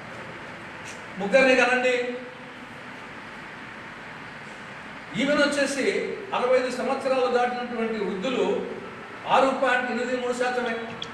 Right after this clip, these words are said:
మన దేశంలో ఈవెన్ ఇప్పటికి కూడా అరవై సంవత్సరాలు పైన దాటినటువంటి వృద్ధుల శాతము ఆరు పాయింట్ ఎనిమిది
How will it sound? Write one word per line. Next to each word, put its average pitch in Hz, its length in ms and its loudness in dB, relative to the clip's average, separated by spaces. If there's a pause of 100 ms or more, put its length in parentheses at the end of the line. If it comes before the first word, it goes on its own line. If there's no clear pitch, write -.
(500)
మన 185 120 0 (140)
దేశంలో 262 400 4 (720)
ఈవెన్ 262 280 4
ఇప్పటికి 262 360 2
కూడా 220 260 2 (880)
అరవై 240 300 6
సంవత్సరాలు 262 480 4
పైన 233 240 0
దాటినటువంటి 233 540 0
వృద్ధుల 190 260 4 (100)
శాతము 220 360 0 (500)
ఆరు 262 160 6 (100)
పాయింట్ 254 300 2
ఎనిమిది 240 220 0